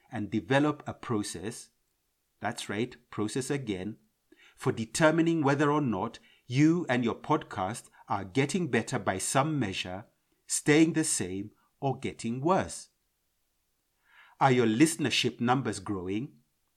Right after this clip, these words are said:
And if so, why? If not, why? Are your subscriber lists growing? You can get this and more data-driven answers from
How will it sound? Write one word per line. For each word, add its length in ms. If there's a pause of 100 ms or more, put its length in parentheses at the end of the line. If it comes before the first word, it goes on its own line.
And 200
if 160
so, 400 (100)
why? 440 (760)
If 320
not, 380 (420)
why? 360 (1300)
Are 100
your 120
subscriber 680
lists 500
growing? 480 (1700)
You 100
can 180
get 360
this 400
and 120
more 260
data-driven 840
answers 400
from 260